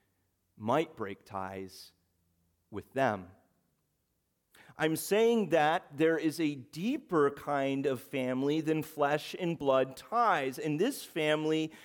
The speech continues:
is a spiritual family that is characterized by obedience to my Father."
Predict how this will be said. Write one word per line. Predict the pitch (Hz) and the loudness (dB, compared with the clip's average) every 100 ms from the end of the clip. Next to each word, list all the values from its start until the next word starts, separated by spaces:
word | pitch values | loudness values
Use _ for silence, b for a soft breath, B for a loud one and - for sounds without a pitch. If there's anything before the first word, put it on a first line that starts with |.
| B B - | B B 0
is | 180 190 165 | 2 2 0
a | 185 190 | 0 0
spiritual | 185 - - 196 220 226 196 214 127 107 | -2 -8 -10 -2 0 4 2 2 -4 -6
family | - 127 123 123 123 | -6 -6 -4 -4 -4
that | 123 127 120 | -2 0 0
is | 113 | -4
characterized | - - 165 160 147 - 107 104 107 107 - | -12 -6 -2 0 0 -2 -4 -2 -4 -6 -4
by | 110 | -2
obedience | 107 101 123 120 104 98 - | -2 -4 -8 -8 -10 -14 -14
to | 104 | -12
my | 98 98 | -12 -12
Father." | - 127 123 107 95 95 | -6 -2 0 -2 -6 -12